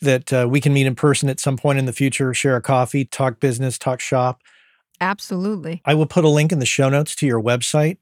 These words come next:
Speaker 1: and any other links you happen to send me. Really, really enjoyed our conversation, so thank you so much, Maria.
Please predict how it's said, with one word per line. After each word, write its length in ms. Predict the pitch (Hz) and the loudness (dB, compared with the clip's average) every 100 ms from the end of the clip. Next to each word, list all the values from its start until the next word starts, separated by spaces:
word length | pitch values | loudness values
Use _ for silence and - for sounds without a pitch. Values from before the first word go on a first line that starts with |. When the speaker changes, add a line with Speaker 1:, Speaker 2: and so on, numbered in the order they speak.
| _ | _
Speaker 1:
and 540 | - 127 123 120 120 120 | -4 0 0 -2 -4 -4
any 220 | 147 131 | -2 2
other 180 | 123 120 | 2 0
links 300 | 123 120 - | -2 -2 -2
you 80 | 120 | 0
happen 300 | 120 113 120 | 0 -2 -4
to 80 | 107 | -6
send 260 | - 123 | -4 -2
me. 240 | 135 147 185 _ _ _ _ _ _ _ _ | -2 -4 -6 _ _ _ _ _ _ _ _
Really, 340 | 131 156 151 147 | 4 6 6 4
really 340 | 143 151 147 | 2 4 4
enjoyed 240 | 131 135 | 4 2
our 100 | 123 | 0
conversation, 680 | 117 131 117 110 127 113 117 | 0 -2 -2 -2 -2 -2 -4
so 140 | - | -4
thank 280 | 120 143 135 | -2 0 0
you 80 | 127 | -2
so 160 | - 127 | -2 -2
much, 240 | 113 - | -2 -6
Maria. 340 | 104 101 104 | -10 -12 -16